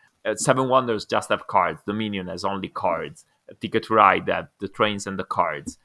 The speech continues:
And, uh, uh, Power Grid had a few more, but I think that the, when the list of components lists more than four or five,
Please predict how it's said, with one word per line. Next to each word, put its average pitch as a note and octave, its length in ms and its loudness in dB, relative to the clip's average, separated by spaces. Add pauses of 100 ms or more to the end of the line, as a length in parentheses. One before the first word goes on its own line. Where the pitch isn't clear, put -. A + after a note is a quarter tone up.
(220)
And, F2 480 -6
uh, F2 220 -2 (500)
uh, F#2+ 100 -8 (240)
Power B2 300 8
Grid G#2 300 0
had F#2+ 160 0
a F2+ 60 -4
few A#2 320 -4
more, F#2+ 420 -2
but F2+ 300 -4 (380)
I G2 100 -2
think A2+ 400 -6
that F#2+ 340 -2 (500)
the, F#2 440 0 (640)
when A2+ 240 2
the A2 80 2
list B2+ 380 2
of C3 180 2
components G#2+ 680 -2
lists G#2+ 280 -4
more G#2 220 -2
than G2+ 160 -2
four G2+ 240 2
or F#2 80 4
five, A2 560 6